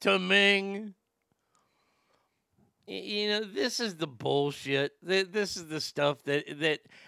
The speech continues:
and, and look, I, I hope that Mark Wahlberg and his team of people are seeing this for the bullshit it is. But the problem is, is that now it's starting to become a story, and Mark Wahlberg's gonna have to speak on it <gasps>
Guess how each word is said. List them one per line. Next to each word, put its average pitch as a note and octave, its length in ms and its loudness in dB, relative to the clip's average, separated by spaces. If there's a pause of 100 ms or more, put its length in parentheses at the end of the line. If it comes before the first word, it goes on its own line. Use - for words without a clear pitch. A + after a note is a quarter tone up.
(140)
and, G#3 220 2
and G3+ 240 2
look, F#3+ 240 4
I, G#3 220 4
I G3+ 180 6
hope G3 260 6
that D#3+ 200 2
Mark D3+ 300 4
Wahlberg D#3+ 540 4
and C#3 100 -2
his D#3+ 180 -4
team E3+ 360 -2
of C#3+ 120 -4
people D3+ 320 -2
are C#3+ 80 -2
seeing D3+ 340 -2
this D3+ 180 -4
for D3 120 -8
the C#3 80 -6
bullshit C#3+ 500 -6
it C3+ 140 -4
is. D3 260 2 (400)
But E3 140 -2
the E3 80 -4
problem E3+ 520 6
is, D3+ 360 2 (400)
is B2 80 -14
that C3 140 -10
now D#3+ 300 6
it's D3+ 120 0
starting D3+ 360 0
to D#3 40 -6
become D#3 320 -2
a E3 60 -2
story, C#3 520 0
and G#2+ 120 -4
Mark D#3+ 240 4
Wahlberg's D#3+ 560 2
gonna C#3+ 180 -4
have D3+ 220 0
to C#3 80 -14
speak D#3 400 -2
on C3+ 180 0
it D3 140 0 (240)
<gasps> C#3 720 -2